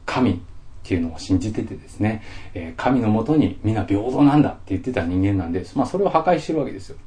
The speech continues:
時計事件の連中は。神なんていねえんだよと。えー、全人類皆平等なんでバカじゃ、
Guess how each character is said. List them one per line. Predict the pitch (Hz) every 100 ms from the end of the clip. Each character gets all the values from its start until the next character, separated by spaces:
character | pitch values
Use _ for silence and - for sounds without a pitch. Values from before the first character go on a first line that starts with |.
| - - -
時 | - 90
計 | 90
事 | 95
件 | 85 80
の | 82
連 | 85
中 | -
は。 | - - -
神 | - - 113
な | 92
ん | 82
て | 87
い | 90
ね | 127
え | 117
ん |
だ | 90
よ | -
と。 | - - - - - -
え | - 82
ー、 |
全 | 85 113
人 | 95 98
類 | 92
皆 | 85 107
平 | 101 95
等 | 107
な | 107
ん | 87
で | -
バ | 117
カ | 139
じ |
ゃ、 | 98